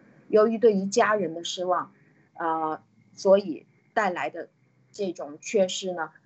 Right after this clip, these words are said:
他们往往用一生的时间向外界去追求，他们所追求的爱大部分会变换成马斯洛的最底层的这个需求，也就是对钱的需求。呃，关于马斯洛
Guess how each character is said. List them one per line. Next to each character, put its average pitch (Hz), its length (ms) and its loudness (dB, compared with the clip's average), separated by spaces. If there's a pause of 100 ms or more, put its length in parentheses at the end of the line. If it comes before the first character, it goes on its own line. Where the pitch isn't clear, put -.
(220)
他 254 220 4
们 214 220 -2 (100)
往 196 240 0
往 262 180 -4
用 220 260 -4
一 240 100 -4
生 240 260 -2
的 214 120 0
时 190 180 -6
间 190 320 -2
向 233 240 0
外 233 180 4
界 196 260 -6
去 - 160 -16
追 247 220 -4
求， 180 360 -6 (680)
他 320 180 2
们 320 140 2
所 214 180 -2
追 269 200 -4
求 240 180 -4
的 220 80 -4
爱 240 340 -2 (320)
大 349 180 2
部 262 160 -6
分 247 240 -4
会 240 140 -4
变 208 480 0
换 220 240 0
成 180 300 -10
马 165 240 -4
斯 - 240 -2
洛 233 220 6
的 160 120 -4
最 - 260 -2
底 185 240 -8
层 - 300 -4
的 226 100 4
这 196 180 -4
个 165 120 -2
需 170 240 -6
求， 139 400 -2
也 180 200 4
就 214 140 2
是 208 140 -2
对 208 240 2
钱 165 400 0
的 185 120 2
需 175 200 -10
求。 151 240 -8 (460)
呃， 180 240 -2
关 247 240 4
于 220 100 0
马 214 220 -6
斯 - 160 -8
洛 240 320 2